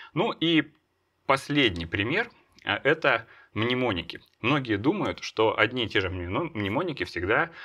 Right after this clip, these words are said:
а, компилируются, ассемблируются в один и тот же двоичный код.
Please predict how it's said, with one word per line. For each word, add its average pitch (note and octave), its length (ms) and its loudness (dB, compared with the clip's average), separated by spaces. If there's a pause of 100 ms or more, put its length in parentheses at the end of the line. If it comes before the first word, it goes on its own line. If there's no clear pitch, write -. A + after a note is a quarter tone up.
(180)
а, E2+ 560 0 (420)
компилируются, F2 640 0
ассемблируются B2+ 540 0
в F2 40 2
один B2+ 220 0
и G2+ 140 -12
тот C#3 220 0
же A#2 180 -6 (220)
двоичный G2+ 440 -2
код. - 220 -12